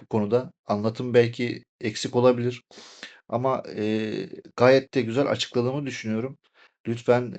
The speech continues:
e, kusuruma bakmayın, hakkınızı helal edin. Herkese,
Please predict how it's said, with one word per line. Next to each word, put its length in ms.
e, 560
kusuruma 420
bakmayın, 520
hakkınızı 460
helal 280
edin. 300
Herkese, 640